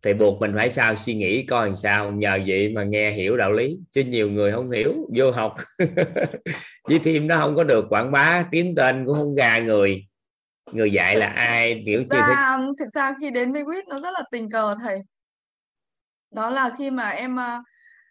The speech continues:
Speaker 2: ờm, em khát khao, em có một cái, à, à, mạch tri thức, à, cái, cái, ừm, kiến thức là muốn chia sẻ với mọi người về cái kiến thức về hôn nhân với lại, à,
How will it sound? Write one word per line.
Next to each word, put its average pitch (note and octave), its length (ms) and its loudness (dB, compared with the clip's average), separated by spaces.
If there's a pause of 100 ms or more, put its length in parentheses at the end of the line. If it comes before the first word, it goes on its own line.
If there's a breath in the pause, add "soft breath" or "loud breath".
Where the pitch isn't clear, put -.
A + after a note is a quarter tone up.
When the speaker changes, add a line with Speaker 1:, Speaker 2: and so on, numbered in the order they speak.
(120 soft breath)
Speaker 2:
ờm, G#3+ 760 -4 (400)
em C4 220 -6
khát D#4+ 220 -6
khao, D4 160 -6
em C4 140 -4
có A#3 120 -4
một B3+ 200 -4
cái, C#4 260 -4
à, B3+ 260 -4 (800 loud breath)
à, A3 200 -8
mạch A3+ 380 -6
tri D4 160 -6
thức, E4+ 240 -10
à, B3 220 -2
cái, C#4 220 -4
cái, D4 180 -4
ừm, C4 220 -4
kiến B3 220 -4
thức G#4 280 -8
là A3 240 -4
muốn G3+ 220 -6
chia C#4+ 200 -8
sẻ B3+ 160 -8
với F#3 80 -12
mọi B3 200 -8
người A3 240 -4
về G3 160 -6
cái A3+ 140 -14
kiến B3 180 -6
thức E4+ 200 -12
về G#3+ 120 -6
hôn B3+ 260 -4
nhân C4 320 -2
với B3 160 -6
lại, C4+ 280 -8
à, F#3 140 -10